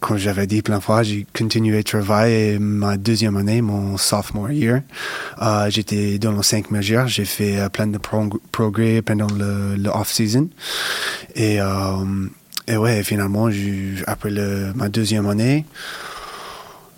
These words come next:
on pensait encore, euh, peut-être on peut faire quelque chose. Peut-être. On va, on va réessayer le pro-, euh, l'année prochaine. Donc même, euh, ma troisième année, mon junior year,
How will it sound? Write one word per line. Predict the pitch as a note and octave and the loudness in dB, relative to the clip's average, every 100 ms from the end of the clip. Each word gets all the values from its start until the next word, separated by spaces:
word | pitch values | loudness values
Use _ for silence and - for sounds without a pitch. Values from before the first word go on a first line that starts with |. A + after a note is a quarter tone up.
| - - - - - - | -20 -20 -20 -20 -20 -4
on | A2+ G#2 | -2 0
pensait | - G2+ F#2+ G2 | -2 -4 -2 0
encore, | G2 - A#2+ | 0 0 0
euh, | G#2 F#2+ - - - - D#2 A#2 - | 0 -2 -6 -14 -20 -18 -14 -12 -8
peut-être | - C#3 D3 C#3 - - | -2 2 2 0 -4 0
on | C3 C3+ C3 C3 | 4 6 6 4
peut | - C#3 | 0 0
faire | D3+ C#3 | 2 2
quelque | C3 A#2 | 0 0
chose. | A2 G2+ - - - - - - | -2 -2 -4 -10 -20 -20 -20 -4
Peut-être. | - A#2+ A2 - - _ - | -2 2 0 -2 -14 _ -4
On | C3 | 0
va, | A#2 A#2+ | 2 2
on | C3 | 2
va | A#2+ A#2+ A2+ A2+ | 4 4 4 4
réessayer | A#2+ A#2 A#2 A#2+ | 4 2 2 2
le | A#2 | 2
pro-, | - A2 - | 0 -4 -2
euh, | G#2+ G2+ G2+ G2 G2 G2 | -2 0 0 -2 -2 -2
l'année | G2+ G2+ G2+ | 0 0 0
prochaine. | G2+ B2 C#3+ D#3 - - - - | 0 4 2 0 -6 -6 -8 -4
Donc | G#2+ G2+ | -2 0
même, | A2+ A2+ G#2+ | 2 2 2
euh, | G#2 G2+ | 0 0
ma | G2 G#2 | 0 -2
troisième | - A#2 G#2 G#2+ | 0 0 2 2
année, | G#2 A2+ C#3+ | 2 4 4
mon | D#3 A2 G#2 | 4 2 2
junior | A2 A2+ G#2+ | 2 4 2
year, | G2+ G#2+ B2+ | 4 4 2